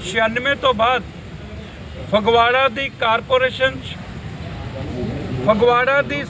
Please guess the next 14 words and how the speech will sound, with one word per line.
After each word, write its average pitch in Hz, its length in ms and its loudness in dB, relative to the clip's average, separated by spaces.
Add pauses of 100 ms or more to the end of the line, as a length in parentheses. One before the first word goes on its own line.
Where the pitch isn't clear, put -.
ਸੰਗਤ 247 440 0
ਨੇ 262 200 0 (260)
ਆਸ਼ੀਰਵਾਦ 247 600 0
ਦਿੱਤਾ, 262 400 0 (1120)
ਬਹੁਜਨ 285 460 4 (100)
ਸਮਾਜ 233 360 0 (100)
ਪਾਰਟੀ 240 380 0
ਨੂੰ 262 180 -6
ਮੌਕਾ 247 380 0
ਮਿਲਿਆ। 269 400 4 (1500)
ਸ਼੍ਰੀ 269 260 0 (180)
ਤੇਜਪਾਲ 269 640 0 (100)
ਬਸਰਾ 254 440 0
ਜੀ 254 280 -4